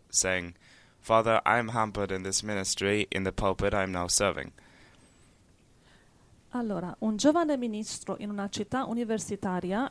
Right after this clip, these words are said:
Speaker 2: era intimidito al pensiero delle critiche della sua colta congregazione e chiese consiglio a suo padre, un anziano e saggio predicatore, e ha scritto: "Padre, sono ostacolato nelle mie predicazioni."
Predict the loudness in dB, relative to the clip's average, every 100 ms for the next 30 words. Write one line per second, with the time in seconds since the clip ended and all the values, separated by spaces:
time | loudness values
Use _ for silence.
0 | -2 -2 0 -2 -2 -4 -4 -6 -2 0
1 | 0 0 -6 -4 -2 0 0 -2 -4 -8
2 | -8 -6 -8 -6 -4 -4 -2 -2 -2 -4
3 | -2 -2 -2 -4 -4 -2 -4 -8 -8 -8
4 | -8 -6 -6 -8 -6 -6 -6 -6 -14 -16
5 | _ _ -20 -20 -12 -12 -4 -2 -2 -4
6 | -8 -6 -2 0 2 0 0 -2 -6 -4
7 | -4 -4 -8 -16 -4 -2 -2 -2 -2 -2
8 | 0 0 -2 0 -2 -2 -4 -4 -4 -2
9 | -2 -2 -4 -8 -6 -2 -2 -4 -8 -12
10 | _ -20 -20 -20 -20 -20 -20 -10 -2 -2
11 | -2 -8 -8 -6 2 2 0 _ -20 -8
12 | -2 0 0 -4 -6 -18 -20 -12 -4 -2
13 | 0 -2 -2 -4 0 0 0 0 -2 0
14 | -2 -2 -4 -6 -6 -8 -6 0 0 0
15 | -8